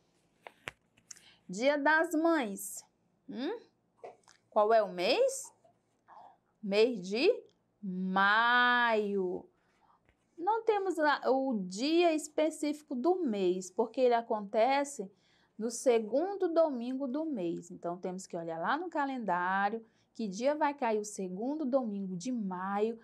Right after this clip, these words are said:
para vermos o dia do mês, certinho? Então, em maio, vamos colocar aqui, Dia das Mães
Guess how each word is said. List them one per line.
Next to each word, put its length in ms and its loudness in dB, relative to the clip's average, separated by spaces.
para 180 -2
vermos 360 -4
o 80 -6
dia 300 -2
do 180 -4
mês, 600 -8
certinho? 640 -10
Então, 600 0
em 400 -2
maio, 840 0
vamos 200 -18
colocar 500 0
aqui, 380 -10
Dia 240 -4
das 340 0
Mães 640 -12